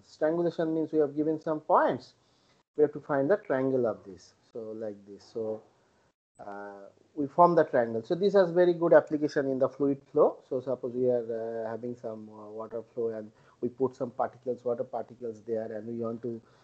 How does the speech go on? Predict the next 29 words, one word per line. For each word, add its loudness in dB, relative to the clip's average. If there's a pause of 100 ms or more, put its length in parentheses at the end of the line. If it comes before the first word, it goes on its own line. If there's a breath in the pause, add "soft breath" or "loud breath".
(140 soft breath)
see 2
which 2
particle 4
is 0
near 0
to -8
which -8
particle. -6
So -12
for 0
that, 0 (540 soft breath)
so, 2 (340)
uh, -2
this 0
area, 10
uh, 8
finite 4
element 6
method. -2
So -2
there 4
we 2
have 8
some -2
applications -2
of -8
this -10
triangulation -8
problem. -6